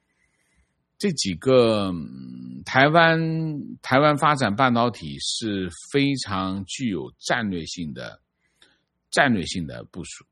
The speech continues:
啊。好吧，那我们今天节目就是这样，感谢大家的参与，我们下个节目再见。再见之前，请大家点赞，请新来的网友订阅，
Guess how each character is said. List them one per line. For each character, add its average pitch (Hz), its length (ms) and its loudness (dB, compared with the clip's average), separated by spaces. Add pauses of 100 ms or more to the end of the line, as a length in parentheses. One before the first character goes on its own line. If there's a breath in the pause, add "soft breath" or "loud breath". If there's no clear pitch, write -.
啊。 - 220 -20 (1160)
好 107 120 -2
吧， 131 200 4
那 147 120 2
我 131 60 2
们 113 80 0
今 131 220 0
天 127 380 2
节 110 180 0
目 113 280 0
就 110 180 -4
是 98 120 -8
这 110 140 -4
样， 95 180 -4 (540 soft breath)
感 98 180 -2
谢 123 160 2
大 110 160 2
家 107 160 -2
的 101 120 -4
参 117 260 -2
与， 107 60 -4
我 90 100 -6
们 92 100 -6
下 117 160 0
个 107 80 -4
节 95 140 -4
目 95 100 -6
再 104 140 -4
见。 110 280 -2 (540 soft breath)
再 160 160 0
见 156 220 0
之 143 120 -6
前， 123 300 0
请 98 180 -4
大 107 140 0
家 113 140 -2
点 82 240 -6
赞， 113 340 0
请 - 220 -8
新 120 160 -4
来 117 120 0
的 107 100 -4
网 101 220 -2
友 90 120 -4
订 104 240 -4
阅， 110 280 0